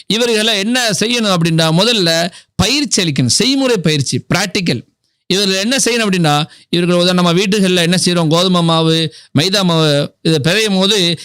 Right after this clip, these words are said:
இவங்களை இந்த ரெண்டு கையும் பிசைய சொல்லணும். இந்த கை இருக்கு பாருங்க, இந்த ரெண்டு கையும் நல்லா பிசையணும், மாவு பிசைறோம்,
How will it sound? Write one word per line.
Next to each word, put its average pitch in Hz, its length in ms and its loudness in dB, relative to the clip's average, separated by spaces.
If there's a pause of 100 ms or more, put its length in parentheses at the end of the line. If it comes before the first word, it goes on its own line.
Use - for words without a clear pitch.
(180)
இவங்களை 196 220 0
இந்த 175 140 0
ரெண்டு 175 220 0
கையும் 190 300 -2
பிசைய 180 360 0
சொல்லணும். 113 360 0 (260)
இந்த 170 160 0
கை 185 220 -2
இருக்கு 170 260 0
பாருங்க, 175 220 0
இந்த 190 260 0
ரெண்டு 156 220 0
கையும் 185 280 -2
நல்லா 170 280 -2 (100)
பிசையணும், 165 320 0
மாவு 170 280 2
பிசைறோம், 123 440 -2